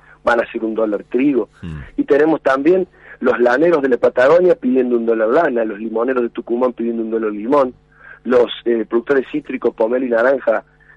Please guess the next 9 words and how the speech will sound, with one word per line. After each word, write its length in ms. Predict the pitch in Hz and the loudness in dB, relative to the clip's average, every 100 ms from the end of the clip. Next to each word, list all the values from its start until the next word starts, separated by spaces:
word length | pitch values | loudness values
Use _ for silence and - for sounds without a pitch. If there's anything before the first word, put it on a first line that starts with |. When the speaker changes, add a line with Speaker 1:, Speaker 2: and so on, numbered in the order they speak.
| _ 120 | _ -2
Speaker 1:
de 420 | 117 107 107 110 | 0 0 -2 -2
Entre 240 | 110 113 | -2 -2
Ríos 220 | 120 143 | 2 2
y 40 | 131 | 2
Corrientes 460 | 110 120 170 180 | 0 0 0 -2
pidiendo 300 | - 117 117 | -4 -4 -4
un 80 | 110 | -4
dólar 240 | 110 104 101 - | -4 -4 -8 -12
cítrico, 560 | 185 - 120 113 113 | -10 -8 -6 -2 -2